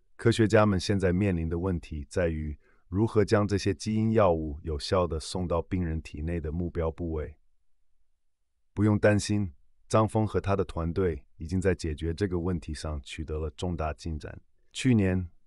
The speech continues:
他们研发了一种新的蛋白质注射方法，展示了在癌症治疗和各种生物疗法中的巨大潜力。此外，他们还开发了一种基于R N A的基因疗法递送系统。这种系统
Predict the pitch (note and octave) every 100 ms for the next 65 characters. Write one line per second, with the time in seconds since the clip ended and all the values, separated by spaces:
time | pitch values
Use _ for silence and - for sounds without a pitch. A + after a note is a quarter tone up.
0 | - G#2+ G#2 F#2+ F#2+ G2 F#2+ F#2 F2 E2
1 | - G2+ F#2 - G2 F2 E2 D2+ E2 C#2+
2 | F2 D#2+ E2+ - D#2+ - - - _ _
3 | - - - F#2+ F2+ A2 G2 G#2 F#2+ E2+
4 | F#2+ A2 G2+ - G2+ E2+ D2+ D2+ - D#2+
5 | G#2+ G2+ D#2+ D#2 - G#2+ G2+ E2 D#2+ -
6 | D2+ - D#2+ D2+ - G2 E2+ D2+ - -
7 | - D#2 D2 - - _ _ _ _ _
8 | _ _ _ - F#2 G2+ F#2+ F2+ - -
9 | G#2+ G#2 F#2 A2+ G#2 G2+ G2 F#2+ E2+ E2
10 | D2 G2 F#2 F2 - G2 G2 F#2+ F#2 F#2+
11 | E2+ D#2 - G2 G2 F#2 D#2 E2 - -
12 | C#2+ - _ G2+ F2+ E2+ D2+ - E2 -
13 | F2 - _ _ _ _ _ - - A#2+
14 | G2 - A2 - E2 D2+